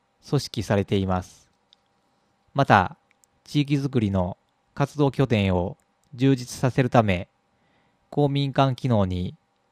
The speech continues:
地域づくり機能を付加した地域交流センタ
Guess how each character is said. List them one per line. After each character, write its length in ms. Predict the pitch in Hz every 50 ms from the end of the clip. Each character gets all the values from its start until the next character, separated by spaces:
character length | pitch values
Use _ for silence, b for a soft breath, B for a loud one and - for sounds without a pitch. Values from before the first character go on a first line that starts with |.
| _ _
地 180 | - - 147 143
域 140 | 131 135 143
づ 160 | 131 131 139
く 120 | 127 135
り 140 | 123 127 120
機 120 | - 143 127
能 120 | 117 101
を 280 | 95 92 90 101 - - _ _
付 120 | - 143
加 140 | 127 131 110
し 100 | 95 -
た 280 | - 104 90 90 95 - _ _ _ _ _ _ _ _ _ _
地 180 | - - 143
域 180 | 135 - 147 135 -
交 180 | 151 143 139
流 140 | 135 139 139 123
セ 180 | - 143 127
ン 100 | 113 98
タ 340 | - 107 98 90 87 98